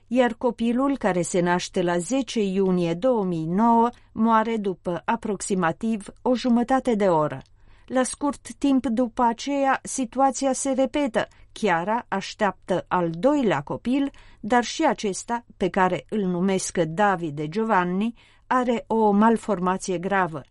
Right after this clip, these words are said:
Din nou duce sarcina la bun sfârșit,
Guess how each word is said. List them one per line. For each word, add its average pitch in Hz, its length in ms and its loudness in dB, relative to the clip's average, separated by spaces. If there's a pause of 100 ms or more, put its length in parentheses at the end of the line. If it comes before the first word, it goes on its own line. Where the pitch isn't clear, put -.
(160)
Din 220 500 2
nou 214 480 2
duce 214 340 -4
sarcina 196 680 -2
la 165 120 0
bun 165 240 -2
sfârșit, - 720 -4